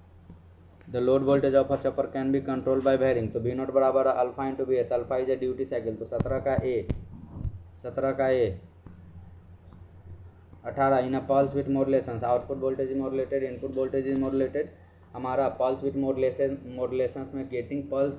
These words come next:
are modulated, जब हम गेटिंग पल्स को मॉड्यूलेट करते हैं, देखना पल्स विड्थ मॉड्यूलेट को, जब हम गेट के पास पल्स देते हैं, उसको मॉड्यूलेट करते हैं,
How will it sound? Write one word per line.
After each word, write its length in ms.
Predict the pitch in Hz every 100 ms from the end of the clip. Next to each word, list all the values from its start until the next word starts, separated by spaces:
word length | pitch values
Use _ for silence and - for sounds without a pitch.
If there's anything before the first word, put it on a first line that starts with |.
| - -
are 260 | 131 139 127
modulated, 440 | 120 120 113 110
जब 160 | 123 123
हम 120 | 127
गेटिंग 340 | 123 117 139 139
पल्स 220 | 135 135
को 100 | 139
मॉड्यूलेट 520 | 135 127 127 135 135
करते 280 | 131 - 120
हैं, 260 | 120 147 - - - 120
देखना 240 | 123 135
पल्स 360 | 135 131 131 131
विड्थ 220 | 135 135
मॉड्यूलेट 460 | 131 127 127 123
को, 120 | 127 123
जब 160 | 123
हम 160 | 127 120
गेट 240 | 127 127
के 80 | 139
पास 300 | 131 131 -
पल्स 180 | 127 131
देते 280 | 131 131 131
हैं, 80 | 127
उसको 220 | 123 135
मॉड्यूलेट 440 | 127 117 123 139
करते 280 | - 120 -
हैं, 300 | 143 - -